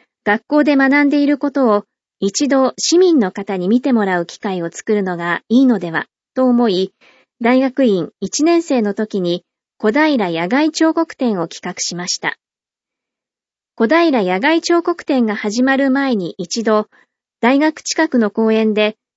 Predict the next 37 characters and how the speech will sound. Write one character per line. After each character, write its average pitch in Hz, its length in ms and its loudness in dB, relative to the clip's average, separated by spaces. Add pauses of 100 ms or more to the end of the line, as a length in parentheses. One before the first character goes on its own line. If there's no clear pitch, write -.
先 269 280 2
輩 247 300 0
や 226 160 0
同 226 240 2
級 339 240 0
生 190 260 -6
が 156 240 -4 (540)
高 320 300 0
野 349 140 2
台 180 360 -4
野 190 160 -4
外 302 240 0
彫 330 220 0
刻 330 240 -4
展 226 220 -2
と 202 100 -6
い 175 240 -4
う 160 180 -8
展 262 220 2
覧 285 220 0
会 190 240 -4
を 170 40 -6
開 190 320 -4
い - 40 -10
て 175 100 -8
い 160 80 -10
た 175 100 -10
の 160 140 -10
で、 160 200 -8 (640)
小 220 100 0
平 269 380 2
野 180 160 -2
外 277 200 0
彫 294 200 -2
刻 302 220 -4
展 208 200 -2
は 180 240 -2